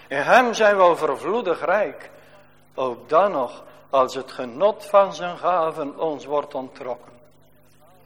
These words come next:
Wie alleen in de goederen en de gaven van Christus en wie alleen naar het gevoel ervan,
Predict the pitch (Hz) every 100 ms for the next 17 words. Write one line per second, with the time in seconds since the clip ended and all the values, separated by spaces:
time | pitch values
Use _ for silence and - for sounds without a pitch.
0 | _ _ _ _ _ _ - 127 139 131
1 | 139 139 139 135 135 127 170 151 143 143
2 | 135 123 123 147 170 180 160 139 147 135
3 | - 151 160 - - 135 - - 127 131
4 | 135 135 139 135 131 127 127 - 127 113
5 | 156 208 233 233 - 175 160 156 147 151
6 | 127